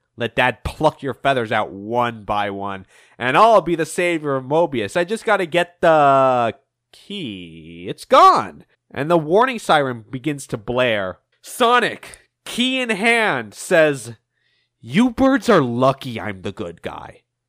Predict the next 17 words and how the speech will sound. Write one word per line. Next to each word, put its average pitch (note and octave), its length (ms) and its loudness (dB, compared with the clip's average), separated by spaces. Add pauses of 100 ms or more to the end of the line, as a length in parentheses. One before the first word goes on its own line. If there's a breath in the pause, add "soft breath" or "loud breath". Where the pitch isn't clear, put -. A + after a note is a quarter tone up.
(140)
If - 180 2
I F#3 140 6
weren't, E3+ 420 0
I'd C#3+ 240 -2
make D3+ 200 -2
sure D3 220 -4
you C#3 220 -6
guys C3 280 0
couldn't B2 280 -6
fly B2+ 380 -4
out A#2 240 -4
of G2+ 60 -16
here G#2 160 -16
before G#2 280 -12
this G#2+ 160 -12
all A2 120 -4
comes G2+ 220 -18